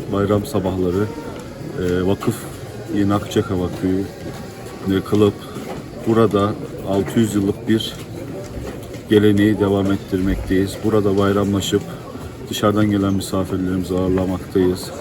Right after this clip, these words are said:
Bu şekilde biz büyüklerimizden böyle gördük. Bu geleneğimizi daha ileriye taşımak için biz her zaman görevimizi yapıyoruz. Ve bayramlaşmalarımız, birbirlerimizle kaynaşmamız, küçüklerimiz, büyüklerimiz, yediden yetmişe burada herkesi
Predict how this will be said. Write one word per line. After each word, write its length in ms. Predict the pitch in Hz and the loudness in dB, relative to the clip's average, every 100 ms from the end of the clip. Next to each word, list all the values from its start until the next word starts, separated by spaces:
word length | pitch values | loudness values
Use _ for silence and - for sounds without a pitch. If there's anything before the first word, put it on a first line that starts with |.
| - | -6
Bu 40 | |
şekilde 540 | 113 107 101 95 95 104 104 | 0 2 2 4 4 4 2
biz 200 | 107 98 | -2 4
büyüklerimizden 760 | 110 107 - 104 101 92 95 | 4 4 2 2 2 0 4
böyle 220 | 98 110 113 | 4 6 6
gördük. 380 | 110 101 107 - - - - - - | 6 6 4 0 -6 -10 -10 -6 -2
Bu 80 | 110 | 6
geleneğimizi 720 | 113 104 101 101 98 110 117 101 | 6 8 6 4 4 4 2 2
daha 240 | 104 104 107 | 2 4 6
ileriye 460 | 101 104 101 101 92 - - - | 6 4 6 4 4 -4 -8 -2
taşımak 400 | 107 95 107 110 | -2 0 2 2
için 260 | 95 - 110 101 | 2 2 0 2
biz 140 | 104 | 0
her 120 | 113 104 | 4 4
zaman 320 | 98 101 107 101 | 4 2 0 4
görevimizi 480 | 107 98 95 87 92 | 4 4 2 2 2
yapıyoruz. 640 | 95 - 107 101 101 - - - - - | 2 4 4 4 -2 -8 -10 -10 -10 0
Ve 280 | 107 110 104 | 6 6 6
bayramlaşmalarımız, 1040 | 107 107 110 110 110 - 104 107 107 107 - | 6 6 6 2 0 0 2 4 2 0 0
birbirlerimizle 720 | 117 104 107 107 107 101 95 | 2 4 4 4 4 2 0
kaynaşmamız, 840 | 101 107 104 104 - 101 98 - - - | 0 2 4 2 0 0 0 -4 -8 -8
küçüklerimiz, 560 | 117 - 113 101 101 - 98 | -8 0 2 2 0 0 2
büyüklerimiz, 600 | 107 - 101 95 98 - 104 | 2 2 0 2 0 -2 2
yediden 360 | 110 110 120 | 4 6 6
yetmişe 540 | 113 110 98 92 - 98 104 - - - - | 6 4 2 -2 -2 0 -2 -4 -6 -6 -4
burada 200 | 107 104 | 2 4
herkesi 500 | 107 98 104 92 107 | 4 4 2 2 0